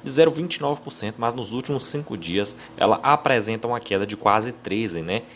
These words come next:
Chegou a ser cotada próximo aos quatro reais e nos últimos trinta dias, olha só, temos aí quatro e trinta e quatro a cotação dos últimos trinta dias,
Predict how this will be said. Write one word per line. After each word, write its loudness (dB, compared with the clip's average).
Chegou 4
a 6
ser 2
cotada 2
próximo 0
aos -8
quatro -2
reais 2
e 4
nos -4
últimos -4
trinta -8
dias, -2
olha 2
só, 0
temos 0
aí 4
quatro 0
e 0
trinta -6
e -4
quatro 0
a -10
cotação -4
dos -2
últimos -4
trinta -2
dias, -2